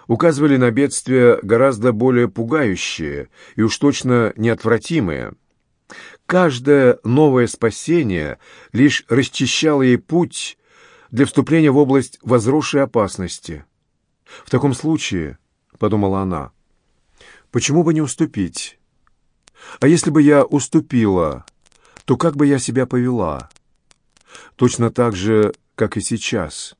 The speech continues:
Так что дилемма «уступать или не уступать» не имела отношения к её проблеме. Она была припёрта к стене. Единственное, что она могла надеяться делать, это есть, спать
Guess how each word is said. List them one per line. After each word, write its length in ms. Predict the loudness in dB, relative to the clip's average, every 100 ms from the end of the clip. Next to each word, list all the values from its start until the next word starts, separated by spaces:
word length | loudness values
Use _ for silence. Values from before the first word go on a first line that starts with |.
| _ _ _ _ _ _ -20 -20 -20 -16
Так 160 | -2 -2
что 160 | 0 0
дилемма 580 | 4 4 4 2 2 _
«уступать 800 | -6 -4 -2 -2 0 -2 -2 -8 -6
или 180 | -2 0
не 100 | -2
уступать» 680 | -2 -4 -2 -4 -4 -12 _ _ -20 -12
не 180 | -2 2
имела 260 | 2 2 2
отношения 640 | -2 -4 -6 -2 0 0
к 80 | -2
её 140 | -2 -2
проблеме. 600 | -2 -2 -4 -6 -12 -18 _ _ _ _ _ -20 -6
Она 280 | -2 0 2
была 260 | 2 0
припёрта 560 | 0 -2 4 2 2 -6
к 80 | -6
стене. 640 | -6 -2 0 -2 -4 -8 _ _ _ -20 -6
Единственное, 840 | 2 2 6 4 2 -2 -2 0 -2
что 160 | -2
она 100 | 0
могла 600 | 2 0 2 4 2 0 _ _ _ _ _ _ _
надеяться 560 | -2 0 2 0 0 -4
делать, 600 | 0 2 2 -2 -8 -20 _ _ _
это 240 | -6 -2 -2
есть, 640 | -2 0 0 -2 -12 -20 _
спать 600 | -16 -4 -2 -2 -4